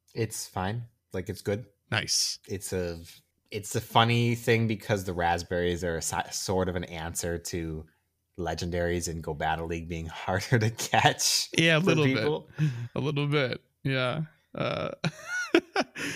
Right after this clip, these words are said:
Speaker 2: yeah, it's fine. It's just fun. It's just a better box than last time. I think for sure they listened to people and were like, "Okay, maybe, maybe
Speaker 1: Yep.
Speaker 2: some other stuff. Maybe not just a few Ultra Balls." Yeah. <laughs> Uh, the next big thing we're gonna talk about here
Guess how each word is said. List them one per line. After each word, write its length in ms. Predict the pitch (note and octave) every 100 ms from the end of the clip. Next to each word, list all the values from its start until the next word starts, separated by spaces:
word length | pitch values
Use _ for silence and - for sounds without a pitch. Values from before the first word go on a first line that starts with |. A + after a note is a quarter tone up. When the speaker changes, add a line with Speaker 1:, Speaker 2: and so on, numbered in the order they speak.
| - -
Speaker 2:
yeah, 120 | E3+
it's 180 | D4 -
fine. 300 | C3 B2+ D3 -
It's 220 | E3 -
just 180 | G#3 -
fun. 220 | B3+ -
It's 140 | C3 -
just 160 | E3+
a 40 | D#3+
better 260 | F3 F3
box 340 | D#3+ D3 - -
than 140 | B2+
last 300 | C3 C3 -
time. 140 | A#2+
I 80 | A#2
think 200 | A#2 C3+
for 140 | - A#2
sure 180 | A#2+
they 100 | A#2
listened 360 | A#2 A#2+ - A#2+
to 60 | A2+
people 280 | A#2 A#2+
and 80 | A2+
were 60 | A2+
like, 200 | A2 D#3+
"Okay, 340 | C4+ - A3
maybe, 600 | A3+ A3 A3+ A3+ A#3 A#3+ _ _ _ _ F#3
maybe 120 | B3
Speaker 1:
Yep. 80 | B3
Speaker 2:
some 180 | A#3+
other 180 | A#3 A3+
stuff. 560 | - - E3 C3 - -
Maybe 180 | F3 A3
not 180 | G3+ G3+
just 280 | G#3 G3 - _ _ _ -
a 40 | E3
few 320 | - G#3 G3+ _ F3
Ultra 260 | E3 C#3
Balls." 360 | A#2+ G#2+ - -
Yeah. 260 | B2 F#2+ C#3 - - -
<laughs> 80 | D3+ - - - -
Uh, 120 | D3 D#3
the 140 | F#3+
next 380 | G3+ A#3+ - C#3
big 280 | E3+ E3+ D3
thing 180 | F3
we're 80 | D#3+
gonna 120 | D#3+
talk 240 | - D#3 D3
about 180 | C#3+ B2
here 440 | C3+ C3 B2 A#2